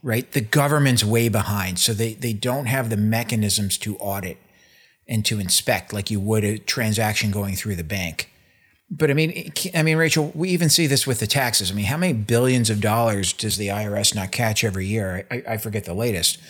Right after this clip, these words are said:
right, of, of U S dollars from just straight income when they're already getting the reports from the companies and,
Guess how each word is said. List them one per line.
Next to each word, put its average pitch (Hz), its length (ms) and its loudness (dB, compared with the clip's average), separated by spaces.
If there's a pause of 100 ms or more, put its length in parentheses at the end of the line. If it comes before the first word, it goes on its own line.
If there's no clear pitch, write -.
(460)
right, 117 240 0
of, 139 160 -2
of 117 180 0
U 135 240 4
S 160 200 2
dollars 92 480 -2
from 127 340 -2
just 143 220 2
straight 143 260 2
income 143 380 2
when 131 100 2
they're 160 220 4
already 170 320 4
getting 160 340 2
the 151 80 4
reports 151 480 2
from 117 220 2
the 104 80 2
companies 101 580 -2
and, 101 220 -2